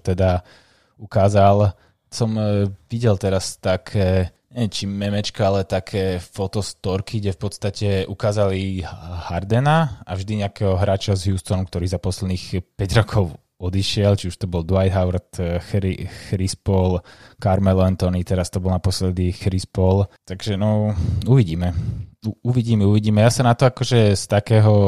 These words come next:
fanúšikovského, atraktívneho hla-, hľadiska celkom teším, ale uvidíme. Akože ja, ja mám dosť, e,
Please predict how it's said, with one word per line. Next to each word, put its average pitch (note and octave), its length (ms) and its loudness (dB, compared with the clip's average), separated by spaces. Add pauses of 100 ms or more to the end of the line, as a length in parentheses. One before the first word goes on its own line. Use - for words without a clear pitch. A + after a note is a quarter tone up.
(440)
fanúšikovského, G2+ 960 2
atraktívneho F#2 1040 0
hla-, F2+ 400 -4
hľadiska F#2 480 -2
celkom F2+ 640 -4
teším, A#2 720 2
ale F#2 560 2 (160)
uvidíme. F#2+ 480 2
Akože G2 320 -4
ja, A2 160 6
ja G#2 320 0
mám G2+ 160 -2
dosť, G2 320 -6
e, G2+ 60 -4